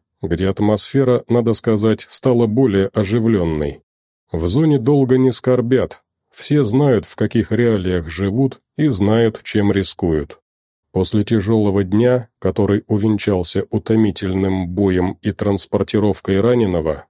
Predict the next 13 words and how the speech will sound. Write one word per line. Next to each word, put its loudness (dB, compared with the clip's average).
они 2
оба 2
без -4
сил 0
завалились -2
спать. -4
Утром 2
они 4
купили 2
у 4
бармена 2
вместительный 2
рюкзак -2